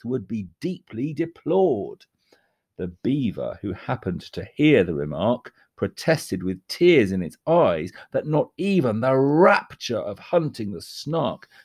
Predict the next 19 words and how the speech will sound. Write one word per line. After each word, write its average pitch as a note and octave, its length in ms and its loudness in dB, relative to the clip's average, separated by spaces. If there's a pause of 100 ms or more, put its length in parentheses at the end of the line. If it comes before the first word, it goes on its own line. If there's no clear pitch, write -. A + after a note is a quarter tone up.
could - 160 -2
atone A#2 640 4 (200)
for C3 280 0
that - 420 2 (340)
dismal G#2+ 500 4
surprise. F2 920 -6 (640)
It - 180 -10
strongly B2 640 2
advised C#2+ 640 -4
that E2+ 100 -16
the F2+ 80 -12
Butcher G#2 420 -2
should E2+ 260 -12
be B2+ 280 -4 (140)
conveyed C3+ 680 2
in B2 120 2
a B2 80 0
separate - 800 -4
ship, - 460 -4